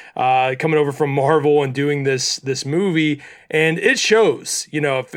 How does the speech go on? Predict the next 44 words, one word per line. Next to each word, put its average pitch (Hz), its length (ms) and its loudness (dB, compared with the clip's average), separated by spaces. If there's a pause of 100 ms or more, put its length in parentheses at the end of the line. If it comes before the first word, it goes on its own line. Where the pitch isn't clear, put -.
I'm, 170 220 0
I'm 170 160 0
very 180 180 2
critical 180 380 0
of 160 80 0
a 165 40 4
lot 160 200 2
of 147 80 -2
D 143 140 -4
C 156 220 -4
stuff, 151 320 -4
and 139 120 -2
they 151 80 2
really 147 380 2
knocked 135 260 0
this 135 160 -6
one 131 100 -6
out 123 100 -2
of 113 60 -6
the 113 60 -8
park. 135 380 -4 (240)
So 131 260 -4
anyone 196 340 2
that's 175 200 2
on 180 160 2
the 156 60 0
fence 175 260 -2
about 151 260 0
seeing 165 300 0
it, 131 320 -4
go 143 180 4
see 143 340 0
it. 143 160 -4 (280)
Uh, 123 120 -2
not 175 240 4
a 185 40 2
sponsor 175 460 2
of 156 80 0
the 147 60 -2
podcast, 151 580 0
unfortunately, 143 580 0
but 127 100 -2
very 156 340 4
good. 143 520 0